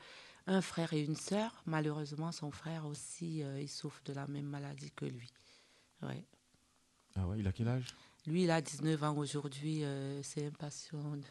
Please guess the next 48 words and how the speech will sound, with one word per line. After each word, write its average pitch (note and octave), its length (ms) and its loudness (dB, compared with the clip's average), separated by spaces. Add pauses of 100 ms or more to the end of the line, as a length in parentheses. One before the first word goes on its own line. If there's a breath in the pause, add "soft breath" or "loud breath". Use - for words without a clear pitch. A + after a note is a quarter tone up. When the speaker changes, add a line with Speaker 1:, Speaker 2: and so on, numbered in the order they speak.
Speaker 1:
<laughs> - 340 -10
passionné E3 440 4
Speaker 2:
Dans B2 100 12
Speaker 1:
de B2 60 12
Speaker 2:
le B2+ 60 10
micro, B2+ 240 10
Speaker 1:
cinéma. B2+ 180 12
Speaker 2:
euh, G#2 180 8
dans, G2+ 120 6 (200)
ouais. G#2+ 100 6 (360 loud breath)
Speaker 1:
Donc, D#3 320 8
euh, E3+ 100 12
il F#3 140 12
a F3+ 80 12
dix-neuf E3 400 10
ans E3+ 160 12
aujourd'hui, E3 680 8
hein, E3 280 6
donc, D3 380 2
euh, C#3 220 4
je, C3 100 -4 (200)
je - 100 -4
sais - 160 2
pas E3+ 160 6
s'il D#3 240 2
a D3 140 6
réussi D3 540 2
à C3+ 240 2 (760 loud breath)
se, D3 580 4
se C#3+ 380 2
connecter, C#3 720 2
euh, C3+ 140 0 (100)
pour C#3+ 220 0
écouter, C#3 680 -2
euh, C3+ 60 2
m'écouter C3+ 560 -2
parce - 280 -6
que, - 160 -6
euh, C3 320 -4
je, - 160 -6 (200)
je C3+ 160 -8
l'ai, C#3+ 160 -2 (120)
je D#3 120 -4
l'ai E3 140 6
laissé D#3+ 300 4
à D3+ 40 6
la D3 120 4
maison. C#3+ 420 2